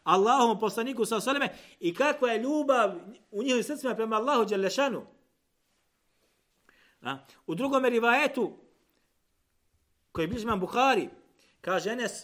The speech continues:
„Wa ana uhibbu nabiyya sallallahu alejhi ve sellem, wa uhibbu Aba Bekr, wa uhibbu Omar.” „Ja”, kaže, „volim Allahov poslanika”, sal-, nakon ovog rivajeta kad je naveo,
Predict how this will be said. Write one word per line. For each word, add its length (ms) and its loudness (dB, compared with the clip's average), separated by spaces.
„Wa 140 -6
ana 180 -6
uhibbu 760 -6
nabiyya 540 -6
sallallahu 680 -6
alejhi 200 -8
ve 80 -8
sellem, 540 -10
wa 120 -4
uhibbu 340 -4
Aba 200 -4
Bekr, 300 -6
wa 140 -10
uhibbu 460 -6
Omar.” 380 -4
„Ja”, 240 2
kaže, 260 -2
„volim 320 2
Allahov 460 2
poslanika”, 580 -2
sal-, 340 -6
nakon 280 -4
ovog 120 -4
rivajeta 380 -4
kad 60 -10
je 80 -10
naveo, 280 -6